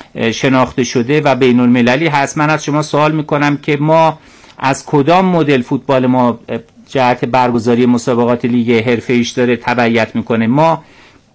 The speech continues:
کدام یکی از الگوهای، اه، حاضر در فوتبال روز دنیا رو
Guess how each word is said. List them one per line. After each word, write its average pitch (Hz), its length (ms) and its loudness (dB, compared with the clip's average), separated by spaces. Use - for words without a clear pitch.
کدام 170 360 2
یکی 190 240 0
از 147 220 -2
الگوهای، 139 840 2
اه، 123 140 0
حاضر 143 460 2
در 160 360 2
فوتبال 147 680 0
روز 180 220 2
دنیا 151 560 2
رو 160 300 2